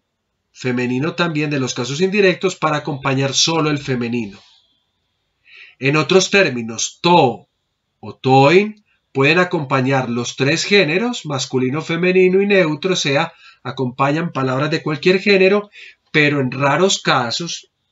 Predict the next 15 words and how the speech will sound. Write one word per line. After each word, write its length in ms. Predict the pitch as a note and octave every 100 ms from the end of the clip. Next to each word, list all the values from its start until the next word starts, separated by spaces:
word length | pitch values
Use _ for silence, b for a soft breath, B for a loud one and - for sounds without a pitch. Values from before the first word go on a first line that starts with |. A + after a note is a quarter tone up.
| _
en 120 | B2+ A2
pocos 440 | D3+ D#3 G3 G3
casos, 480 | F3 D#3 C#3+ F3+ -
también 260 | C3 B2
se 140 | B2 C3+
puede 220 | D3 D#3
encontrar 760 | F3 F3 F#3+ F3+ E3+ F3+ F#3+ _ _
el 540 | - D#3 F#3 A3+ B3 C4+ _ _ _
artículo 760 | C3+ B2+ B2 C#3 C3 F#3 G3 G3+
ta 420 | F3+ D#3+ A2+ - _ _ _ _ -
para 200 | A#2 A2+
los 200 | A#2 -
casos 340 | C#3 C#3+ D3
directos, 720 | F3 G#3 F#3+ F#3 - G#3 E3
duales, 720 | D3 D#3+ D3+ E3 G#3+ - -